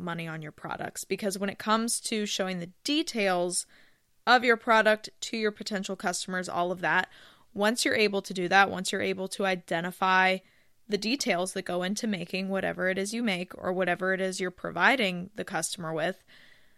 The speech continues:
if you can show them those details, they're gonna trust you right off the bat so much more. They are absolutely gonna trust you more if you can tell them what's in the product,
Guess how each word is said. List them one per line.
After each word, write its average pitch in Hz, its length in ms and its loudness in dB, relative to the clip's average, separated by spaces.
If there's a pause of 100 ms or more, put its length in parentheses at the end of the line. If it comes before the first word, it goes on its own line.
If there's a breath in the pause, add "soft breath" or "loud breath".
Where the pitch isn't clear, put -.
(280 soft breath)
if 269 140 6
you 330 120 6
can 247 180 0
show 220 240 2
them 220 180 0
those 196 200 0
details, 214 600 2
they're 196 260 4
gonna 233 200 0
trust - 420 -2
you 208 140 2
right 180 240 2
off 185 240 0
the 180 60 -6
bat 180 420 4 (600 soft breath)
so 208 360 4
much 190 260 -2
more. - 260 -12 (320)
They 202 260 6
are 196 300 6 (180)
absolutely 214 640 6
gonna 185 180 -2
trust - 380 -2
you 208 60 -2
more 185 260 -2
if 196 160 -4
you 190 80 -6
can 185 200 -8
tell 233 400 2
them 240 180 0
what's 208 260 0
in 190 100 -2
the 185 80 -4
product, 180 640 -2